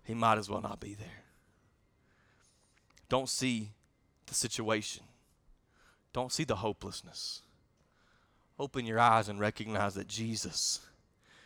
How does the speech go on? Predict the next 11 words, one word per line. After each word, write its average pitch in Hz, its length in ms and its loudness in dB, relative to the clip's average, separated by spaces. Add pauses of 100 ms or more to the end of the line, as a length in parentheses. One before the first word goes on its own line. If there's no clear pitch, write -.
(280)
is 98 80 -6
standing 107 340 0
right 107 220 8
among 113 420 -2
you 95 100 -8
saying, 98 300 -4
"Hey, 95 380 -8 (1000)
peace 147 220 -4
be 117 140 -6
with 110 320 -4
you. 92 100 -12